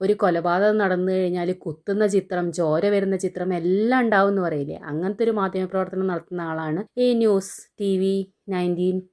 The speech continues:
കേരള എന്ന് പറയുന്ന ചാനൽ എന്ന് എനിക്ക് പലപ്പോഴും തോന്നാറുണ്ട്. അപ്പൊ അദ്ദേഹത്തിന്റെ വാർത്തകൾ എത്രമാത്രം ശരിയാണ് തെറ്റാണെന്ന് എനിക്കറിയില്ല. കുറെ വിവാദങ്ങളൊക്കെ ഇടയിൽ അതൊക്കെ ഉണ്ടായിരുന്നു, അതങ്ങനെ പോകുന്നു.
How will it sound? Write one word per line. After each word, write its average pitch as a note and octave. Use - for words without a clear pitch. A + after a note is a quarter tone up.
കേരള D#3+
എന്ന് E3
പറയുന്ന D#3+
ചാനൽ F3
എന്ന് E3
എനിക്ക് D#3+
പലപ്പോഴും D#3+
തോന്നാറുണ്ട്. D3+
അപ്പൊ -
അദ്ദേഹത്തിന്റെ A3+
വാർത്തകൾ G3
എത്രമാത്രം F3
ശരിയാണ് D#3
തെറ്റാണെന്ന് D#3+
എനിക്കറിയില്ല. D3
കുറെ B3
വിവാദങ്ങളൊക്കെ A#3+
ഇടയിൽ A3+
അതൊക്കെ G#3+
ഉണ്ടായിരുന്നു, F#3
അതങ്ങനെ A3
പോകുന്നു. D3